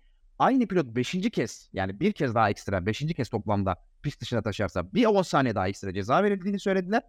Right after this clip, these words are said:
Daha sonra bu pilotun, o mevzu bahis pilotun, e, ce-, e, pist dışına taşma ihlallerinin sıfırlandığını ve tekrar yeniden saymaya başladıklarını belirttiler. Ve yani şöyle ör-, ör-, örnek vermek gerekirse Ocon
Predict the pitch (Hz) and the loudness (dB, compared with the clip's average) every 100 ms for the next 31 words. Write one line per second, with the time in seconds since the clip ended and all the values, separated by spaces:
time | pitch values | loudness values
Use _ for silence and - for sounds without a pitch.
0 | _ _ - 185 240 233 202 147 196 214 | _ _ -2 0 2 2 0 0 -4 -2
1 | - 180 - 220 - _ _ - 143 135 | 0 0 2 -2 -2 _ _ -4 -4 0
2 | 131 147 151 151 127 - 127 120 226 - | 2 2 2 0 0 -2 -4 -2 -2 -4
3 | _ _ _ 120 120 117 117 113 107 98 | _ _ _ 0 2 2 2 2 0 -2
4 | _ _ _ _ _ _ _ _ _ _ | _ _ _ _ _ _ _ _ _ _
5 | _ _ _ _ - 110 139 135 131 127 | _ _ _ _ -14 -2 0 2 0 -2
6 | _ - - 180 170 143 - - 156 - | _ -8 -6 -4 -4 -4 -8 -2 -2 2
7 | 170 139 131 123 113 - - - 160 165 | 2 2 2 0 -2 -6 -6 0 2 2
8 | 165 175 220 240 190 226 196 165 170 147 | 2 0 0 0 0 2 2 2 2 2
9 | 117 87 123 110 107 101 104 98 101 123 | 0 -2 0 0 0 -2 -2 -4 -4 -4
10 | 160 151 180 226 - _ _ _ - 123 | -2 -2 0 0 -2 _ _ _ -2 0
11 | 180 - 156 185 185 240 - 247 202 143 | 0 0 4 4 4 0 2 4 4 2
12 | _ - 117 127 127 123 127 127 131 117 | _ -6 -4 -2 -2 0 0 2 2 0
13 | 117 113 - - - - 254 185 143 | 0 -2 0 0 2 2 -2 -2 -16